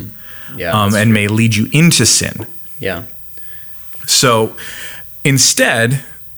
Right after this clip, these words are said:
Speaker 2: what we need to do is we need to actually engage with these things with wisdom.
Speaker 1: Mm-hmm.
Speaker 2: And so that's where, that's where the gospel really comes in, into play at,
Speaker 1: Yep.
Speaker 2: with this.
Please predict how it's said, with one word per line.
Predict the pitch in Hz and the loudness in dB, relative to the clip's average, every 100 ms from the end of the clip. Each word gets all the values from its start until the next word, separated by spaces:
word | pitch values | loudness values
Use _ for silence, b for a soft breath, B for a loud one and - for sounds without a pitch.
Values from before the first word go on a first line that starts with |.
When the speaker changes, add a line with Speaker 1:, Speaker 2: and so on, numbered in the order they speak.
| - | -2
Speaker 2:
what | 123 139 | 4 4
we | 147 | 4
need | 147 120 | 4 4
to | 107 | 2
do | 98 92 | 0 0
is | 76 98 95 | 0 0 2
we | 110 135 | 2 4
need | 127 110 101 | 6 4 2
to | 113 104 | 2 2
actually | 95 - 113 98 | 2 0 0 0
engage | 95 98 98 92 | 0 0 0 -2
with | 98 - | -6 -2
these | 107 92 - | -2 -2 -4
things | 101 95 | -4 -4
with | 101 | -6
wisdom. | 98 101 95 85 69 76 - B B | -6 -4 -4 -4 -6 -8 -14 B B
Speaker 1:
Mm-hmm. | 92 92 104 95 98 | -10 -10 -8 -8 0
Speaker 2:
And | 107 104 | 0 2
so | 110 | 2
that's | 110 123 - | 2 2 0
where, | 127 113 107 101 | 2 4 4 2
that's | 104 113 - | 2 0 2
where | 120 | 0
the | 101 | 2
gospel | 95 92 - 104 | 0 0 0 -2
really | 95 98 95 | 0 2 2
comes | 92 95 92 | 0 -2 -2
in, | 90 104 - - - | -4 -6 -8 -8 -4
into | 104 - | -4 -4
play | - 117 92 - - - | 0 0 0 -6 -16 -10
at, | - 101 | -6 -6
Speaker 1:
Yep. | - 135 | -8 -6
Speaker 2:
with | 104 101 | -4 -4
this. | - - - | -8 -8 -8